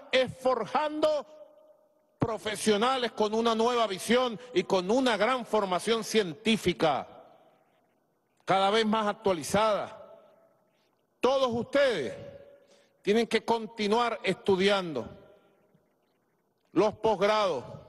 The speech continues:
las licenciaturas. Así que usted me lo garantiza. Pero el detalle, es mucho trabajo, Alvarado, que tiene,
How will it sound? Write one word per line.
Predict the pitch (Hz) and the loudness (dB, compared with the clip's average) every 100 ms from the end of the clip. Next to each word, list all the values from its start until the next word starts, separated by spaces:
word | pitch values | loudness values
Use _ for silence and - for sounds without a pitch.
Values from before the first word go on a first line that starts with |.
| - _ _ _ _ _ _ _ _ _ - | -20 _ _ _ _ _ _ _ _ _ 0
las | 208 233 | 2 2
licenciaturas. | 220 226 196 208 202 190 190 196 208 180 120 - - - - _ _ _ _ _ _ _ _ _ _ _ _ - | -2 -4 0 0 0 0 0 2 2 2 -2 -8 -20 -20 -20 _ _ _ _ _ _ _ _ _ _ _ _ -18
Así | 110 139 | -10 -2
que | 165 | -2
usted | - 175 | 0 0
me | 185 | 2
lo | 185 | 2
garantiza. | 160 139 170 156 117 98 - - - _ _ _ _ _ _ | 0 0 0 0 -2 -6 -10 -16 -20 _ _ _ _ _ _
Pero | 147 147 | 0 0
el | 131 | 0
detalle, | 131 151 147 110 | 0 0 0 -2
es | 117 | -2
mucho | 160 196 | 0 0
trabajo, | 175 135 151 139 | 0 0 0 0
Alvarado, | 127 123 135 123 | 0 0 0 0
que | 117 | -2
tiene, | 120 123 107 | 0 0 -2